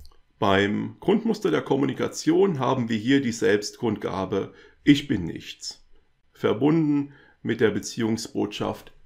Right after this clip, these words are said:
„Du bist maßgeblich“, und dem Appell, „Sag, wie du mich haben willst“. Im Gespräch, ähm, wird der Selbstlose sehr viel,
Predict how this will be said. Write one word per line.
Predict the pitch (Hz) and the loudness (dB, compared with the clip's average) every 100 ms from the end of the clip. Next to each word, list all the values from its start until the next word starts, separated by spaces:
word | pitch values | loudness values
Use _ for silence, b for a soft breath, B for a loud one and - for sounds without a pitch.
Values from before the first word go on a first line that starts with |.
| - - | -20 -4
„Du | 131 127 | 2 2
bist | 110 104 - | 2 -4 -6
maßgeblich“, | 80 82 82 - - - - - - - _ _ _ | -10 -10 -12 -12 -12 -12 -16 -18 -20 -20 _ _ _
und | - 104 | -6 -4
dem | 95 85 | -2 -2
Appell, | 82 - 98 104 107 - - - | -4 0 2 2 0 -10 -16 -16
„Sag, | - - 87 82 - | -14 -2 0 0 -2
wie | 98 | -8
du | 82 | -6
mich | 85 - | -8 -10
haben | - - - - | -14 -16 -16 -20
willst“. | - - - 139 - _ _ _ _ _ _ - - 147 B B B B B - | -20 -20 -20 -20 -20 _ _ _ _ _ _ -18 -14 -14 B B B B B 2
Im | 127 127 123 127 - B - | 4 4 4 0 -8 B -8
Gespräch, | 123 - - 170 214 226 - b b b b - | -6 -6 -2 0 0 -2 -8 b b b b -2
ähm, | 131 131 139 139 135 | 2 4 2 2 6
wird | 147 143 | 4 6
der | 123 117 117 - | 4 6 4 0
Selbstlose | - 120 131 139 - 131 131 107 120 113 B B | 6 8 8 6 -4 0 0 2 2 2 B B
sehr | - 123 127 | 2 2 2
viel, | - 123 120 113 | 0 -2 -2 -4